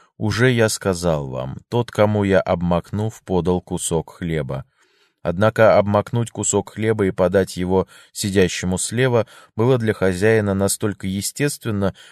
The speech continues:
что никто из апостолов не обратил на это никакого внимания, хотя учитель и говорил так ясно.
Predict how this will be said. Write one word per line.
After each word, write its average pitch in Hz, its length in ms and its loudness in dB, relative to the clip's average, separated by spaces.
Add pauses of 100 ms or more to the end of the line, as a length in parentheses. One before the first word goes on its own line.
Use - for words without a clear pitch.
(160)
что - 240 -4
никто 127 360 0
из 117 120 0
апостолов 117 640 -2
не 113 100 -2
обратил 113 540 0
на 104 120 0
это 104 160 -6
никакого 104 480 -2
внимания, 104 800 -2 (480)
хотя 107 320 2
учитель 117 480 0
и - 20 2
говорил 113 540 2
так - 280 0
ясно. 90 600 0